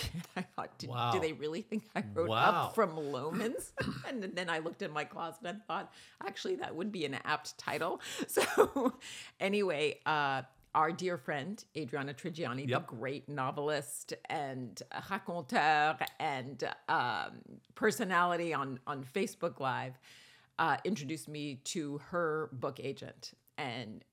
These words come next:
Speaker 1: uh, the book agent said to me, "You have a story that's so unique because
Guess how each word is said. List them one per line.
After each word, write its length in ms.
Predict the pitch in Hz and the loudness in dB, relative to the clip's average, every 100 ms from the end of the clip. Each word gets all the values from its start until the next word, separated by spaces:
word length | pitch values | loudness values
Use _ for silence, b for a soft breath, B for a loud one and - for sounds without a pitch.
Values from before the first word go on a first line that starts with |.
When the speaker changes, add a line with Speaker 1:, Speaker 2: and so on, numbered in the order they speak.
| _ _ _ - | _ _ _ -4
Speaker 1:
uh, 220 | 131 117 | -2 -2
the 140 | 135 | -4
book 180 | 127 131 | -8 -6
agent 260 | 139 143 123 | -6 -8 -8
said 200 | 135 131 | -8 -8
to 80 | |
me, 100 | 139 123 | -10 -8
"You 120 | 143 | -8
have 180 | 156 131 | -4 -4
a 20 | |
story 300 | 135 - 117 | -6 -10 -10
that's 200 | 120 117 | -10 -12
so 180 | - 151 | -6 -4
unique 520 | 160 143 131 73 - - | -4 -4 -8 -12 -18 -16
because 500 | 147 139 131 110 - | -14 -10 -10 -10 -14